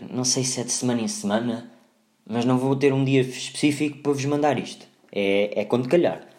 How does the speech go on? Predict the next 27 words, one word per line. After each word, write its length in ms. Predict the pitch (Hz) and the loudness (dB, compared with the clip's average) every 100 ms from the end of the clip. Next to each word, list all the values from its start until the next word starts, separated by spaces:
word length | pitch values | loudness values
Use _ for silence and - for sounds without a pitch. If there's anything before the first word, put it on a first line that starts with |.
| _ | _
Ou 240 | - 120 117 | 0 2 2
de 60 | |
quinze 260 | 117 131 127 | 0 0 2
em 60 | 120 | 0
quinze 280 | 123 107 | -2 -4
dias. 340 | - - - - | -6 -14 -18 -8
Pá, 160 | - - | -8 -8
depende 420 | - 123 123 113 | -2 2 2 0
de, 240 | 107 110 | -2 -2
depende 280 | 101 - 131 | -2 2 2
do 100 | 123 | 2
que 60 | 123 | 0
tiver 220 | 120 110 | 2 2
para 160 | 107 98 | 2 -4
dizer. 280 | 85 85 82 _ _ - _ _ _ _ | -6 -14 -16 _ _ -20 _ _ _ _
Portanto, 520 | - 127 110 98 90 - - _ _ _ | 0 2 2 0 -4 -16 -20 _ _ _
três 260 | - 135 135 | 4 4 6
unpopular 580 | 131 131 123 120 113 107 | 2 4 4 4 2 2
opinions. 600 | 98 92 85 80 - - _ _ _ _ _ _ - - _ | 0 -6 -10 -14 -20 -20 _ _ _ _ _ _ -20 -20 _
O 60 | 95 | -6
final 340 | - 135 147 | 2 4 4
de 120 | 120 | 4
Game 200 | 135 135 | 2 2
of 180 | 113 - | 2 0
Thrones 320 | 95 87 87 | -6 -6 -4
foi 160 | 113 117 | 2 2
bom. 320 | 95 95 - | 2 -2 -8